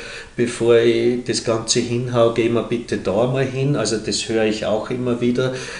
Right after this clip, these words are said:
höre es immer wieder so quasi, Herr Doktor, Sie sind unsere letzte Rettung, das will ich eigentlich nicht sein, aber das ist ein ganz schwieriger Punkt, ja.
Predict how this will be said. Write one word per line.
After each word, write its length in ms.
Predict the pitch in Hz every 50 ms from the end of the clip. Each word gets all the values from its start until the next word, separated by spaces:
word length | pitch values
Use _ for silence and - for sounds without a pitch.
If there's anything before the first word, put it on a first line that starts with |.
| - -
höre 140 | - 117 113
es 100 | 110 110
immer 300 | 127 120 120 123 120 117
wieder 180 | 117 120 120 120
so 140 | - - 120
quasi, 320 | 123 120 113 104 110 110
Herr 100 | 110 117
Doktor, 360 | 113 120 120 120 - - 123 117
Sie 140 | - 120
sind 280 | - - - 117 117 110
unsere 320 | 117 117 113 117 113 113
letzte 480 | 110 107 107 107 107 - - - 107 101
Rettung, 460 | 101 104 120 - - 135 131 131 135
das 240 | 120 107 101 110 110
will 160 | 113 117 113
ich 160 | 113 110 -
eigentlich 480 | 107 107 104 113 104 104 104 101 101 -
nicht 280 | 113 120 120 - - -
sein, 400 | - 123 123 123 123 127 131 - - - - - - - - - - - -
aber 200 | - 117 117 123
das 180 | 123 135 135 135
ist 160 | 151 147 -
ein 80 | 139 -
ganz 240 | 127 127 127 - 120
schwieriger 420 | - - 117 117 120 113 - 104 98
Punkt, 540 | - - 104 101 104 - - - - - -
ja. 160 | 107 98 101